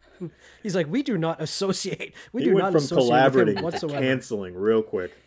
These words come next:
Speaker 1: No shit.
Speaker 2: Yeah, I, you know, I know Josh, but, like, not as friends and definitely not as a collaborator.
Speaker 1: <laughs> So, yeah, so they tell Christian that he's,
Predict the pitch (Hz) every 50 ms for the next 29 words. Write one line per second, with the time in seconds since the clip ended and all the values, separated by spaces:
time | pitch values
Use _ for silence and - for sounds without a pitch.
0 | _ _ _ _ _ _ _ _ _ _ _ _ _ 156 175 180 170 - - -
1 | - - 151 151 127 - _ _ _ _ _ _ _ _ _ _ _ - 135 135
2 | 135 120 - - - - - 160 165 170 170 160 156 151 151 143 147 156 151 135
3 | 143 160 160 156 156 151 135 143 151 143 135 135 139 135 131 - - _ _ _
4 | _ _ - 147 139 127 120 110 104 - - _ _ _ _ _ - 123 135 139
5 | 147 147 135 117 110 - - 147 139 135 127 117 110 107 98 - _ - 202 147
6 | - - 160 139 123 123 131 127 127 127 117 104 - - - - 123 104 107 110
7 | 123 143 160 156 135 135 101 98 92 95 92 87 92 85 85 - - - _ _
8 | _ _ _ _ _ - - _ _ 196 160 - _ _ _ _ _ _ _ _
9 | _ _ _ _ _ - - 170 156 147 156 151 170 160 147 147 131 143 - -
10 | 143 156 175 160 - 226 220 196 175 - 190 190 185 - 180 147 147 139 151 190
11 | 185 170 160 - -